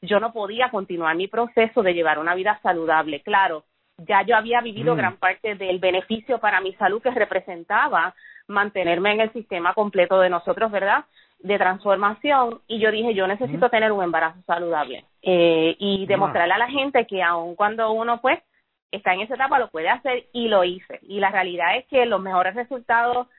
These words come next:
Speaker 1: wow, o sea, post embarazo y aún todavía estoy recogiendo frutos de lo mucho que coseché durante esos,
Speaker 2: <laughs>
Speaker 1: esos nueve meses de embarazo.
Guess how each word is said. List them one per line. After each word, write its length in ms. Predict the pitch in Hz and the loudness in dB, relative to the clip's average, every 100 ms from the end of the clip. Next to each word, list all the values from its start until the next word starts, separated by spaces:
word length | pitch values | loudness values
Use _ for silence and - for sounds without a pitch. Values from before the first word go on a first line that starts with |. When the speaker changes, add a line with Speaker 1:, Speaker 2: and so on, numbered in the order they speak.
| - - _ _ _ | -20 -20 _ _ _
Speaker 1:
wow, 320 | 190 190 170 | 0 2 2
o 80 | 175 | -4
sea, 460 | 220 190 165 156 - | 0 2 2 0 -2
post 340 | 226 214 240 - | 2 4 2 -2
embarazo 840 | 214 214 196 185 240 269 254 247 240 | -8 -2 0 0 -2 0 2 4 2
y 200 | 233 214 | -4 -2
aún 340 | 185 185 214 285 | -2 -2 -8 -4
todavía 600 | 233 196 175 233 254 240 | 0 2 0 0 -2 -2
estoy 200 | 226 208 | -4 -6
recogiendo 680 | 226 220 220 208 196 208 202 | -2 0 0 -2 -2 0 0
frutos 560 | 196 226 247 220 208 | 0 -2 2 2 2
de 140 | 190 185 | 0 2
lo 160 | 175 | 2
mucho 320 | 175 254 285 233 | 2 -2 0 -2
que 100 | 196 | 0
coseché 720 | 185 185 156 - 208 165 160 _ _ _ _ | 0 0 -2 0 2 2 -2 _ _ _ _
durante 460 | 190 190 170 175 165 | -6 -4 -2 -4 -4
esos, 280 | 208 185 | 0 0
Speaker 2:
<laughs> 140 | 151 170 | 0 0
Speaker 1:
esos 280 | 180 196 202 | 2 2 2
nueve 240 | 175 175 | 2 2
meses 280 | 180 175 165 | 0 -2 -4
de 60 | 165 | -2
embarazo. 460 | 170 254 135 - | -2 -2 -4 -12